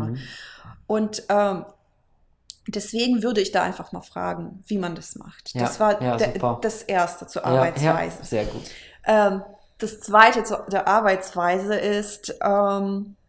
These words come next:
Speaker 2: genau, ich hab von einem Brautpaar gehört, dass sie auf einer Hochzeit erlebt haben,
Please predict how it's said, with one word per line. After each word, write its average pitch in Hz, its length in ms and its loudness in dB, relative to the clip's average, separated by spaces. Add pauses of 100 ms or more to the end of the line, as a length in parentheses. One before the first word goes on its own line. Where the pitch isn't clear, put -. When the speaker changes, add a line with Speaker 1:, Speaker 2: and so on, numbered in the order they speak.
(200)
Speaker 2:
genau, 196 440 0
ich - 140 -6
hab 208 120 -2
von 208 140 -4
einem 226 240 0
Brautpaar 208 840 0
gehört, 196 760 -4 (440)
dass 196 340 2
sie 202 440 -4
auf 202 160 -2
einer 180 180 -6
Hochzeit 214 500 -4
erlebt 185 520 -6
haben, 180 480 -2